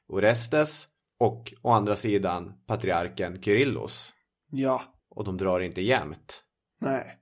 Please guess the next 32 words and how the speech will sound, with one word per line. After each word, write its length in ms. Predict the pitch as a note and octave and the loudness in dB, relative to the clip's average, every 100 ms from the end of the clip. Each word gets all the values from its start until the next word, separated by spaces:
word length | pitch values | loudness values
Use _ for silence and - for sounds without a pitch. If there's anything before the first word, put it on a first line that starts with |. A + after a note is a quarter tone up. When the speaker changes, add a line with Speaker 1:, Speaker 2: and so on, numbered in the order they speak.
| _ _ | _ _
Speaker 2:
det 160 | C3+ D3 | -4 0
är 180 | D3+ D3+ | 2 2
svårt 340 | D3 C3+ A#2+ | 0 -2 -2
att 1160 | C#3 C3+ C3+ A2+ B1+ - - C#2+ - - - - | 0 0 0 -2 -8 -14 -18 -18 -20 -20 -20 -8
tuffa 220 | C3+ - | -6 0
ihop, 340 | C3 B2+ A#2+ C3+ | 2 0 0 -2
eh, 160 | B2+ | 0
två 300 | B2 - B2+ | -2 -4 -4
såna 180 | A2+ A#2 | -2 -2
här. 240 | A2+ A#2 A#2 - _ _ | 0 -2 -4 -14 _ _
Där 80 | C3+ | 0
den 160 | C3+ D#3+ | 2 4
ene 260 | C#3+ C3 | 2 2
då 100 | G3 | 4
uppenbarligen 680 | D#3+ D3+ D3+ C3 A#2+ A#2+ C3+ | 6 6 4 2 2 0 -2
ska 160 | A#2+ B2+ | -2 -4
ha 460 | - F#3+ A3+ C3+ D#3 | 4 6 8 6 0
den 100 | D#3+ | 6
världsliga 380 | D#3+ B2+ B2+ C3+ | 6 6 2 0
makten 420 | B2+ A#2 A2+ B2 | 0 -2 -6 -4
och 40 | |
den 80 | B2+ | 2
andra 380 | C#3 B2+ A2+ C3+ | 4 4 2 2
inte. 680 | D3 A#2 A2 - F#3+ - - | 2 0 -4 -2 -2 -2 -6
Speaker 1:
Ja. 260 | - F2+ F#2+ | -2 0 0
Speaker 2:
Men 160 | C#3+ C#4+ | -2 -6
har 420 | - - B3+ D4 D4 F4+ - | -6 -6 -2 -2 -4 -10 -10
ändå 360 | D#3+ F3 D#4+ D4 | -10 -6 -6 -4
svårt 460 | - D4+ - F#3 | -6 -8 -8 -6
att 60 | F#3+ | -4
låta 540 | F#3+ E3+ - E3 E3 | -2 -4 -4 -4 -4
bli, 480 | E3+ E3+ D#3 C3 A#2 | -4 0 2 2 -2